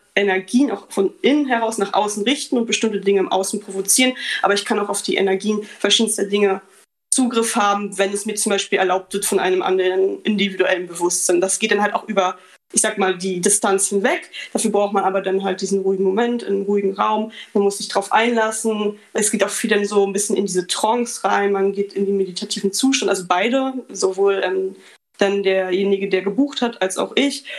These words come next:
Und dann werden bestimmte Fragen geklärt. Dann wird in die Energien geschaut. Dann wird einfach, ja, geguckt, was hat derjenige für Anliegen. Wobei ich auch hier immer sagen muss, ich ersetze keinen Therapeuten, ich ersetze keinen Mediziner. Und das mache ich auch ganz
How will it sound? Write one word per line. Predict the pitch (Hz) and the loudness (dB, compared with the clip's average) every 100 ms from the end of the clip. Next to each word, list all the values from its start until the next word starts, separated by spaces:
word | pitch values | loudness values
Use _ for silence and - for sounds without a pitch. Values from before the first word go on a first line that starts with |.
| - _ | -18 _
Und | 226 208 | 0 2
dann | 202 | 0
werden | 208 196 208 | 0 -2 -2
bestimmte | - 202 202 | -2 -2 -2
Fragen | 185 - 180 185 190 | -2 0 0 0 -2
geklärt. | 185 - 190 185 185 185 | -6 0 2 2 0 -2
Dann | 185 | -2
wird | 190 | -2
in | 190 185 | -2 0
die | 185 | 0
Energien | 196 196 247 277 262 | 0 0 2 2 2
geschaut. | 233 - 202 196 196 202 | 0 0 0 0 -2 -2
Dann | 202 196 | -2 0
wird | 190 190 | 0 0
einfach, | 180 190 - 180 - - - _ _ | 0 0 -2 -2 -6 -20 -20 _ _
ja, | 220 | 4
geguckt, | 233 285 - | 4 2 0
was | 240 | 0
hat | 233 | 2
derjenige | 233 233 233 233 | 2 2 2 0
für | 269 | 0
Anliegen. | 226 262 269 269 226 | 2 2 2 2 2
Wobei | 220 226 | 2 0
ich | 240 | -2
auch | 226 | -4
hier | 254 | 0
immer | 240 214 | 2 2
sagen | 214 226 233 | 2 2 0
muss, | 226 | -2
ich | - | -4
ersetze | 208 208 220 | -4 -4 -2
keinen | 220 214 | -2 -2
Therapeuten, | 220 196 190 226 233 226 | -2 -4 -2 -2 -2 -6
ich | 226 | -10
ersetze | 202 - | -8 -10
keinen | 202 202 196 | -2 -2 0
Mediziner. | 190 185 - 220 220 202 | -2 -4 -2 0 2 2
Und | 190 | 0
das | 180 | 0
mache | 185 185 | -2 -2
ich | 180 | -4
auch | 175 | -6
ganz | - 349 - | -4 -4 -4